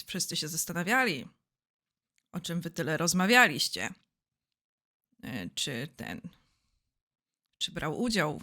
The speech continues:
w jakimś ustawianiu meczów. O, dwadzieścia osiem godzin rozmów podobno. Bardzo ważnym elementem tej dramy jest to,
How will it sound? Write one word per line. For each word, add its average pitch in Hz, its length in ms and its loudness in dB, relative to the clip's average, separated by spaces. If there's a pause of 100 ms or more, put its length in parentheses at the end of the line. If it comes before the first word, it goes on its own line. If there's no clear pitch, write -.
(140)
w - 40 -14
jakimś - 540 -6 (340)
ustawianiu 156 500 -6
meczów. - 460 -10 (720)
O, 156 200 -6 (300)
dwadzieścia 180 560 -2
osiem 180 240 0
godzin 170 520 -2
rozmów 175 440 -4
podobno. - 440 -14 (680)
Bardzo 202 500 0
ważnym 175 560 2 (380)
elementem 196 720 4
tej 147 160 -4
dramy 202 340 4
jest - 280 -2
to, 175 400 -2